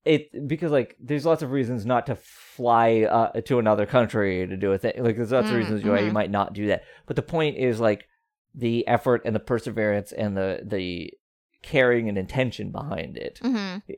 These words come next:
Speaker 1: It, it, it's, it's sort of symbolic of who Niles is and what, how he feels about Daphne and everything. And I think that's fair. Like, I think there was definitely, like, something there
Speaker 2: Mm-hmm.
Speaker 1: with that, where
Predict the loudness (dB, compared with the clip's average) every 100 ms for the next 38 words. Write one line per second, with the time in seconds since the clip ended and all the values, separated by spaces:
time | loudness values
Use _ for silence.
0 | _ 2 2 2 -2 -4 -6 -12 -12 -12
1 | _ -4 -2 -2 -4 -2 -2 4 4 4
2 | 0 -4 -4 -4 -10 _ -10 -4 -2 2
3 | 2 2 0 -4 -6 -6 -6 -6 0 0
4 | 2 0 0 -6 -2 -2 0 -2 0 0
5 | 0 -4 _ _ -4 -2 -4 -10 -10 -10
6 | -12 -10 -4 -4 -4 2 2 2 0 0
7 | 0 0 0 0 -2 -2 0 0 -2 -2
8 | -2 -2 -2 -4 -6 _ _ _ -4 0
9 | 0 2 2 4 0 -2 -4 -4 -4 -4
10 | 0 -2 0 -2 0 0 -2